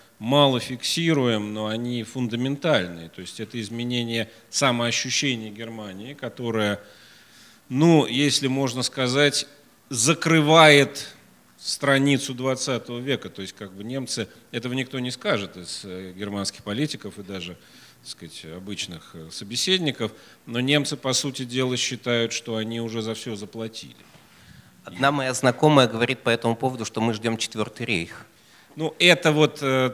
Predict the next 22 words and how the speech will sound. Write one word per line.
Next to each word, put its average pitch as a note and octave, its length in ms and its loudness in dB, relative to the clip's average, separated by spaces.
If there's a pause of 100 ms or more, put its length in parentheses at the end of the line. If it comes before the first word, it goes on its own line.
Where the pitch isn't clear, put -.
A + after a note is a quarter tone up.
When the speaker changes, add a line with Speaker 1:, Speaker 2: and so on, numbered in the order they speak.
Speaker 1:
та, C#3+ 120 4
та C#3+ 260 0
самая, B2 520 2
значит, A2 520 -10
э, G#2+ 160 -4
гипербола, A#2+ 600 2
которая, A2 760 -2
э, G#2+ 520 -10
не-, A#2+ 320 -2
неправда, C#3 640 4
Четвёртого B2 500 -2
рейха B2 300 0
не A#2 100 -2
будет. C#3+ 400 0 (600)
Хотя, E3 560 6
хотя D#3+ 640 8
действительно D3+ 580 2
в C#3 60 4
Европе D#3+ 800 4
многие C#3+ 840 -2
с - 140 -14
ужасом, B2 560 -12